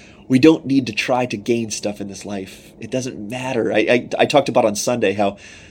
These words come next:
sometimes when we put garbage on the curb, uh, old furniture pieces or whatever it is, sometimes someone will come by and grab it, uh, because they want it. They think they can utilize it or make it something else. I don't know. I don't know why.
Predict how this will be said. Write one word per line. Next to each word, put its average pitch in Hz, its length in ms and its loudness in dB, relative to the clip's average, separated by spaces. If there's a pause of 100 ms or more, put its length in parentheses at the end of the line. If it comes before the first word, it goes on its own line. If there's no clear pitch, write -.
(140)
sometimes 143 380 4
when 127 120 0
we 117 120 0
put - 300 -4
garbage 120 340 6
on 104 100 0
the 92 80 -4
curb, 104 420 -2 (640)
uh, 101 340 -4
old 127 180 4
furniture 110 440 -4
pieces 104 400 -6
or 113 60 2
whatever 117 300 6
it 98 60 -2
is, 95 180 0
sometimes 139 320 0
someone 120 240 0
will 101 120 -4
come 104 200 -6
by 92 160 -2
and 80 140 -10
grab 90 300 -6
it, - 200 -14 (800)
uh, 92 60 -12
because 117 240 -2
they 120 100 6
want 110 300 4
it. 82 80 -4
They 110 100 0
think 113 200 -6
they 107 100 0
can 95 480 -10
utilize 101 460 0
it 95 100 -4
or 95 60 -2
make 113 260 0
it - 100 -6
something 104 460 -4
else. 104 320 0
I 110 100 4
don't 120 120 0
know. 107 160 2
I 117 80 4
don't 131 80 4
know 117 100 2
why. 110 400 0